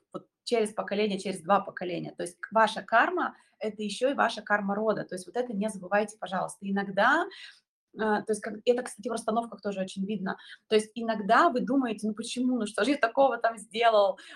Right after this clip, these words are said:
а, в прошлой жизни, там, не знаю, в этой жизни, в прошлом?» Да ничего. Иногда, а, душа принимает просто сознательное решение отработать что-то за других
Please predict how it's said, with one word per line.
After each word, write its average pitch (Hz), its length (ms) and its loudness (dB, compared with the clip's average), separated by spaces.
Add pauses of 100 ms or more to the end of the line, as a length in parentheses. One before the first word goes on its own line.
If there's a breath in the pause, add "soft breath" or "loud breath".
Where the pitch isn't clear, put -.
а, 202 240 2
в - 60 -12
прошлой 254 340 -2
жизни, 220 520 -10
там, 214 260 0
не 214 60 -4
знаю, 196 480 -2 (300)
в 196 40 -4
этой 220 240 -4
жизни, 202 300 -14
в - 100 -20
прошлом?» 196 540 -2
Да 214 60 -10
ничего. 226 560 -6 (340 loud breath)
Иногда, 214 640 2
а, 208 140 0
душа 208 540 -2
принимает 208 400 -2
просто 202 240 -4
сознательное 190 460 -4
решение 240 440 -2
отработать 233 640 -2
что-то 208 540 0 (260 loud breath)
за 208 420 2
других 208 640 -8